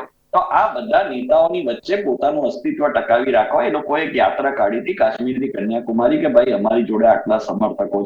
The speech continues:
છે વગેરે વગેરે. અને અત્યારે એનો બીજો ભાગ જે બીજો એપિસોડ ચાલુ કર્યો છે, ખૂબ જ વી વી આઈ પી પદ્ધતિથી બધા પ્લેનમાં જઈ અને ન્યાય માંગવા માટે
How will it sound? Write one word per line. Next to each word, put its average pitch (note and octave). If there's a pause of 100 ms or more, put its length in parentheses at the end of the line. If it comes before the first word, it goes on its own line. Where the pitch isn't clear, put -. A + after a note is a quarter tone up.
છે A#2+
વગેરે G#2
વગેરે. G2+
અને B2+
અત્યારે A2+
એનો A2
બીજો A2
ભાગ G2
જે G#2+
બીજો F2+
એપિસોડ -
ચાલુ -
કર્યો D#3
છે, C#3
ખૂબ B2+
જ A#2+
વી A2+
વી A#2
આઈ A2+
પી A2+
પદ્ધતિથી G#2
બધા G#2
પ્લેનમાં G#2+
જઈ C3+
અને G#2+
ન્યાય G#2
માંગવા G#2
માટે G#2+